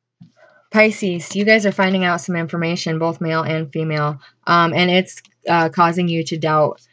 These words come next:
It's causing you to, um, have to make a de-, a de-, ugh, a decision, a choice. Um, it's not gonna be easy. Uh, you're at a crossroads. It has to do with,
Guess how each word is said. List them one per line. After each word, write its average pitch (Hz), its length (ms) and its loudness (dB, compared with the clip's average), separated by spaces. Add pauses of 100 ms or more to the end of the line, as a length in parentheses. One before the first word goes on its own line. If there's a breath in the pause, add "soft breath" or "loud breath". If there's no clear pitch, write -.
(140 soft breath)
It's 160 140 -6
causing 185 400 2
you 180 160 -2
to, 165 400 -2
um, 160 220 -2
have 165 220 0
to 180 100 -6
make 165 180 -2
a 170 60 -4
de-, 156 340 -10
a 165 140 0
de-, 160 320 -6 (100)
ugh, 170 260 2 (280)
a 165 60 -4
decision, 175 500 2
a 160 120 -6
choice. 170 520 0 (460 soft breath)
Um, 175 400 4
it's 170 180 -6
not 185 180 2
gonna 202 160 4
be 190 280 0
easy. 165 520 -4 (460)
Uh, 156 400 0 (240)
you're 185 200 6
at 202 140 4
a 190 60 0
crossroads. 165 840 -4 (720)
It 185 100 -2
has 180 200 0
to 190 100 -4
do 180 260 -2
with, 165 260 -4